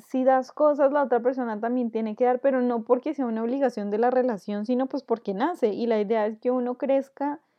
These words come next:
con la pareja, no que crezca para la pareja, o que, o que la pareja lo haga a uno detenerse en, pues, en su vida, ¿sabes? O sea, no porque tú me digas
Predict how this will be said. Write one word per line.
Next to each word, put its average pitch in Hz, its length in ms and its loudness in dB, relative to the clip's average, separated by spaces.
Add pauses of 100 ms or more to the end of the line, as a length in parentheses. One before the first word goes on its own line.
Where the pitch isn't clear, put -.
(220)
con 262 240 2
la 226 140 0
pareja, 233 420 0
no 214 240 -6
que 226 400 -6
crezca 247 460 0
para 320 300 2
la 190 200 0
pareja, 196 420 -4 (340)
o 226 120 -2
que, 226 400 0
o 247 140 -2
que 247 100 2
la 226 140 0
pareja 220 500 -2
lo 233 180 2
haga 202 200 0
a - 20 2
uno 233 300 0
detenerse 233 880 -2
en, 208 320 -10 (160)
pues, 220 160 -2
en 208 120 -4
su 185 180 -8
vida, 233 300 2
¿sabes? 240 380 -2 (720)
O 254 60 -14
sea, 247 120 -4
no 233 180 0
porque 269 260 -2
tú 277 160 -4
me 220 180 -2
digas 214 380 -2